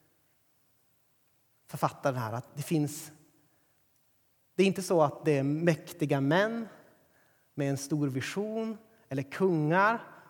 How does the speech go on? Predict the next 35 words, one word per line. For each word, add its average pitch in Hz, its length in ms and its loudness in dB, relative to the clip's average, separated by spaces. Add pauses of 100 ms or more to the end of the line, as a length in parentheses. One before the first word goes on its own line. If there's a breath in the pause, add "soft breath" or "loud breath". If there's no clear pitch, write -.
som 156 160 -4
är 156 40 0
den 147 160 -2
som 151 120 -4
styr 165 280 -4
historien. 156 440 -2
Det 151 60 0
är - 20 0
inte 143 160 -6
soldaterna 170 760 2
som 214 160 -4
gör 202 180 2
det. 214 160 2 (260 loud breath)
Det 165 60 0
är 175 40 0
inte 147 200 -2
stridshästarna. 196 1200 0 (560 loud breath)
Det 156 80 0
är 151 60 2
inte 135 580 0
stridsflygplanen. 180 1200 0 (260 loud breath)
Det - 60 -10
är - 180 -2
inget 233 280 0
av 226 80 2
det 190 60 4
här 156 300 4 (460)
som 156 200 -2
liksom 156 280 -4
ytterst - 420 -6
sett 147 260 -4
har 143 320 4
makten 156 720 -2
i 143 160 -4
tillvaron. 143 880 -2